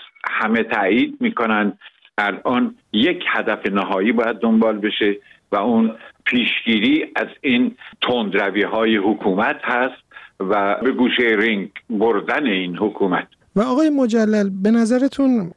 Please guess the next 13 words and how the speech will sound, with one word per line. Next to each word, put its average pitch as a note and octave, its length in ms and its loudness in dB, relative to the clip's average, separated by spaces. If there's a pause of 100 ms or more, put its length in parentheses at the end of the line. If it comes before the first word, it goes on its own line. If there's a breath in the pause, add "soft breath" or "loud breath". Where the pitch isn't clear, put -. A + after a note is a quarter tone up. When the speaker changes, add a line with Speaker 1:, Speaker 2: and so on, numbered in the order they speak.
Speaker 2:
مسیر F3+ 600 4
تولید G3+ 420 2
فرهنگی D#3+ 540 0
هنری D3 680 2
به G3 80 2
خصوص G3 460 -2
تو E3 100 2
حوزه D3 420 2
تئاتر D3+ 460 0
و D3+ 40 2
هنرهای C#3 460 2
نمایشی D3 680 2
رو F3 180 2